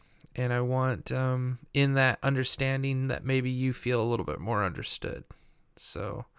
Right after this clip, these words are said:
um, as always, be, uh, anti-fascist, be anti-racist, be pro, uh, bra-,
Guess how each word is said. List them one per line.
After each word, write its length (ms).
um, 440
as 240
always, 640
be, 520
uh, 500
anti-fascist, 1040
be 280
anti-racist, 1080
be 240
pro, 920
uh, 340
bra-, 340